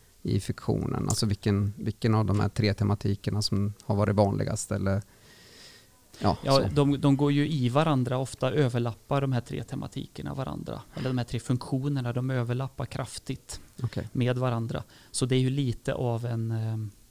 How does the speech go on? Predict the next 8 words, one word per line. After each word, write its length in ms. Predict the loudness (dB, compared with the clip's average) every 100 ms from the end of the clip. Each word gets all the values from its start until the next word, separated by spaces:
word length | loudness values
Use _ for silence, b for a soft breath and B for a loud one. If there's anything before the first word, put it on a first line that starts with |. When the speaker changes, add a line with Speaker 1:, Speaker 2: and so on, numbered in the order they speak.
| _ b b b b b b b b
Speaker 2:
abstrahering 1000 | -8 -4 -4 -4 -2 0 0 0 0 -2
eller 140 | -2 -6
konstruktion 760 | -4 -6 -4 -4 0 2 4
jag 240 | 2 2 2
gör 300 | 0 0 -2
i 80 |
min 280 | 0 2 0
forskning, 640 | 0 -6 -6 -10 -10 -10